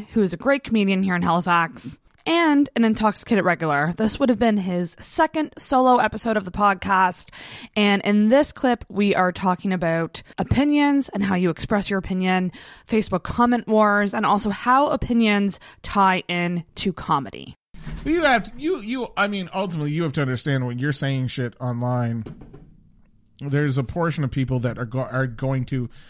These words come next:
Speaker 2: whether they know it or not, are going to genuinely feel more comfortable challenging you because you're a woman.
Speaker 1: Hmm.
Speaker 2: Like, like, whether they know that that's subconsciously what they're doing or not, I
Speaker 1: And
Speaker 2: think
Speaker 1: usually,
Speaker 2: they're less likely
Speaker 1: and
Speaker 2: to challenge a man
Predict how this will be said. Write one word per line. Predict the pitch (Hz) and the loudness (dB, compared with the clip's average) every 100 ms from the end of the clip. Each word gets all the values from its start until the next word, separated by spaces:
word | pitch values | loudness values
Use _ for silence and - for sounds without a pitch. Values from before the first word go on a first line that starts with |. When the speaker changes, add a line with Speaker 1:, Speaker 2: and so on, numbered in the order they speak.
| - - | -18 -2
Speaker 2:
whether | 165 180 165 | 0 2 0
they | 147 | 2
know | 143 143 139 | 2 2 0
it | 127 | 0
or | 127 | -2
not, | 127 131 120 117 | -2 -2 -4 -4
are | 131 | -6
going | 117 123 143 135 127 | -6 -6 -2 -2 -2
to | |
genuinely | 117 131 135 131 127 127 123 | -4 -4 -2 -2 -2 -4 -4
feel | 135 123 | -4 -6
more | 120 | -6
comfortable | 127 123 120 113 | -6 -6 -6 -8
challenging | - 127 120 117 117 | -6 -6 -4 -6 -8
you | 110 | -8
because | 110 123 | -8 -6
you're | 113 110 | -6 -10
a | |
woman. | 110 110 - _ _ _ _ _ _ - | -12 -14 -20 _ _ _ _ _ _ -10
Speaker 1:
Hmm. | 180 165 160 151 135 127 131 143 | -10 -8 -10 -12 -16 -18 -20 -10
Speaker 2:
Like, | 143 143 127 | -4 -2 -2
like, | 151 151 | -2 -2
whether | 127 160 175 190 | -2 -2 -2 -2
they | 156 160 170 | -2 -2 0
know | 160 156 160 | 0 0 -2
that | 151 139 | -4 -4
that's | 143 135 | -4 -4
subconsciously | - 139 - 135 135 131 139 | -6 -8 -6 -4 -4 -6 -6
what | 131 123 | -4 -6
they're | 117 | -6
doing | 127 127 120 | -6 -6 -6
or | 113 | -8
not, | 117 127 151 - - - - - - _ _ _ - | -8 -6 -6 -8 -14 -20 -20 -20 -20 _ _ _ -2
I | 269 | 4
Speaker 1:
And | 277 | 6
Speaker 2:
think | 262 | 8
Speaker 1:
usually, | 277 285 320 339 | 6 6 6 6
Speaker 2:
they're | |
less | 277 240 | 4 4
likely | - | 4
Speaker 1:
and | 214 214 214 202 | 4 4 4 0
Speaker 2:
to | |
challenge | 143 131 127 127 | 0 0 -2 -4
a | |
man | 127 135 143 127 123 117 | -4 -2 -2 -2 -4 -8